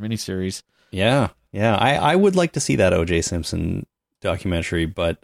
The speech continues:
Speaker 2: I have
Speaker 1: Oh, there's the documentary, but th-, this is not the documentary. This is the reenactment.
Speaker 2: Oh, sorry. Yeah. Okay. There's the one that, um,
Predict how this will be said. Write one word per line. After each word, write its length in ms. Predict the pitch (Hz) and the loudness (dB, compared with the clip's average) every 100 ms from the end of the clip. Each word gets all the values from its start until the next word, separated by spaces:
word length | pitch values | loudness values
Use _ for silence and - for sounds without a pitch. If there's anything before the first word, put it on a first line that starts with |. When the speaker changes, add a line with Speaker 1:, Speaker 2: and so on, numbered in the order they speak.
| - | -4
Speaker 2:
I 340 | 90 90 87 90 | -4 -2 -4 -4
have 480 | 92 87 87 92 - | -2 0 -2 -8 -8
Speaker 1:
Oh, 60 | |
there's 240 | 151 143 147 | -2 0 2
the 80 | 147 | 2
documentary, 640 | 147 160 160 147 - 131 | 2 2 2 0 2 2
but 180 | 117 107 | 2 -2
th-, 120 | 107 | -4
this 220 | 107 - | -4 -4
is 120 | 104 | -4
not 160 | 101 98 | -2 -4
the 60 | 95 | -2
documentary. 560 | 92 85 90 90 78 | -6 -4 -8 -8 -10
This 200 | 76 85 | -12 -10
is 180 | 87 - | -10 -12
the 280 | 85 82 82 _ - _ _ _ - | -10 -10 -10 _ -20 _ _ _ -4
reenactment. 500 | 104 92 92 - 76 _ _ | -2 0 -2 -4 -20 _ _
Speaker 2:
Oh, 240 | 127 117 104 | 2 4 4
sorry. 400 | - 107 87 82 | 2 2 4 2
Yeah. 160 | 85 | 0
Okay. 260 | 85 - 90 | 0 -2 0
There's 180 | 95 95 | 0 2
the 80 | 113 | 4
one 220 | 117 127 | 4 4
that, 180 | 110 - _ _ - | 2 -2 _ _ -2
um, 440 | 101 90 90 87 | 0 0 0 -4